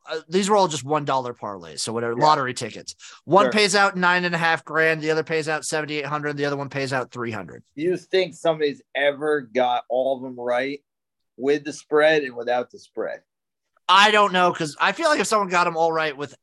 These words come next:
Speaker 1: like, just straight up bull pick 'em season, like, someone, you'd know about that, right? That'd be like
Speaker 2: Yeah.
Speaker 1: an, uh, ex-, that'd be a newsworthy thing.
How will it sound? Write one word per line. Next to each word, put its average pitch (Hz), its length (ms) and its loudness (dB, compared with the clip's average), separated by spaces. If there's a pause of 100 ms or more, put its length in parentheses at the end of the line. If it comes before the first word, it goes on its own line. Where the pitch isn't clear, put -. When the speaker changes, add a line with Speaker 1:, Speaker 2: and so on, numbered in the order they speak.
(100)
Speaker 1:
like, 143 140 -4
just 160 180 0
straight 151 300 0
up 151 300 2
bull 160 400 -4
pick 165 240 -4
'em 135 380 -4 (460)
season, 143 500 -4
like, 139 160 -4
someone, 170 420 0
you'd 139 240 -4
know 185 200 4
about 110 300 -4
that, 92 180 -10
right? 131 180 -2
That'd 147 160 0
be 147 80 0
like 139 160 0
Speaker 2:
Yeah. 117 140 4
Speaker 1:
an, 113 180 -8
uh, 135 160 -2 (140)
ex-, 120 240 -8 (680)
that'd 160 180 0
be 151 100 2
a 143 40 2
newsworthy 160 720 0
thing. 165 220 0